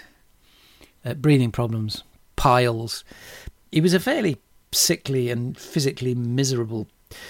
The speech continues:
specimen. And in the end,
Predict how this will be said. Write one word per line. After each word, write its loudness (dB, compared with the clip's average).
specimen. 0
And 4
in 6
the 8
end, 2